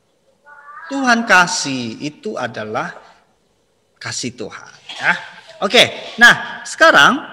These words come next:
oleh karena itu kita harus mengasihi mereka. Mengapa? Mengapa kita harus mengasihi mereka? Ya, karena Tuhan telah mengasihi semua orang, seperti yang teacher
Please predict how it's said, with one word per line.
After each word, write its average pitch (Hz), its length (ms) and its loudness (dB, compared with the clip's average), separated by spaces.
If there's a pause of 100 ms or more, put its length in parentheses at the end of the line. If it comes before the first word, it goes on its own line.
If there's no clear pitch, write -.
(180)
oleh 240 240 2
karena 190 400 2
itu 311 320 -6
kita 220 320 2
harus 160 480 0
mengasihi 160 560 -4
mereka. 139 720 -2 (180)
Mengapa? 190 800 0
Mengapa 185 460 -2
kita - 320 -4
harus 120 160 -8
mengasihi 110 400 -14
mereka? 98 400 -16 (1200)
Ya, 143 400 -6
karena 196 640 -2
Tuhan 165 480 -8
telah 120 320 -6
mengasihi 120 720 -8
semua 113 420 -10
orang, 117 320 -2
seperti 180 540 -6
yang 143 160 -4
teacher 156 320 -8